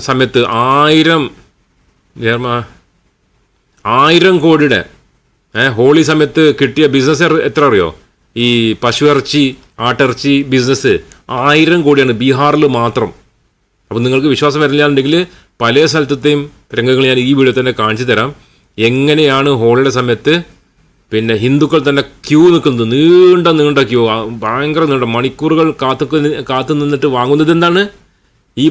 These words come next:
പറഞ്ഞ പിന്നെ ആട്ടിറച്ചിയും പശുയിറച്ചിയും. അത് വെട്ടുന്നത് ആരാണ്? മുസ്ലിങ്ങൾ. വാങ്ങുന്നത് ഹിന്ദുക്കൾ. ഏ, അപ്പോ ഇതൊക്കെ ചെയ്യ ഒരു ഭാഗത്ത്, മറുഭാഗത്തൊക്കെ പറയാ,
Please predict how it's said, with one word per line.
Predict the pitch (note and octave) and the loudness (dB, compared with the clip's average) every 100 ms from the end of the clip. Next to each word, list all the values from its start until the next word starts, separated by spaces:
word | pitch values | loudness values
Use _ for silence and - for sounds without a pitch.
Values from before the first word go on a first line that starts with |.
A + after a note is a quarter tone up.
| C#3 | 0
പറഞ്ഞ | B2+ B2 D#3+ F3+ - _ _ _ _ _ _ - | 0 0 -2 -4 -10 _ _ _ _ _ _ -4
പിന്നെ | A#2+ A2+ A2+ A2+ A2+ A#2 | -2 0 -2 -2 -4 -2
ആട്ടിറച്ചിയും | A#2+ C#3+ A#2+ E3 C#3+ | -2 0 0 -2 -2
പശുയിറച്ചിയും. | A2 A#2+ F#2+ F2 C#2+ - _ _ _ - | 0 0 -2 -4 -10 -12 _ _ _ -8
അത് | A#2+ B2 | -4 -2
വെട്ടുന്നത് | A#2+ B2 F3 F#3 | -2 0 2 2
ആരാണ്? | F#3 F#3 | 2 2
മുസ്ലിങ്ങൾ. | G#3 D#3+ C3 A2+ F2 C#2+ - _ _ _ - | 0 0 0 -2 -2 -6 -12 _ _ _ -4
വാങ്ങുന്നത് | A2+ C#3 D3+ F3 E3 | -2 0 2 2 2
ഹിന്ദുക്കൾ. | C3+ A#2 F#2+ D2+ E2 - | 2 0 -2 -6 -6 -2
ഏ, | A#2 D#3 D3 - - _ - | 0 -2 -6 -18 -20 _ -8
അപ്പോ | C#3 C3+ D#3 C3+ - - - | -6 -2 -2 -2 -6 -16 -6
ഇതൊക്കെ | C3 E3+ - G3 | -2 -2 0 0
ചെയ്യ | - E3 | 2 2
ഒരു | E3 D#3+ | 2 2
ഭാഗത്ത്, | B2 B2+ A#2+ C#3 D3 | 0 0 0 0 0
മറുഭാഗത്തൊക്കെ | B2+ C3 C3+ C3 A#2 A#2 A#2+ | 0 0 0 0 -2 -2 -2
പറയാ, | A2+ G2+ A2+ D3+ | -2 -2 -2 -4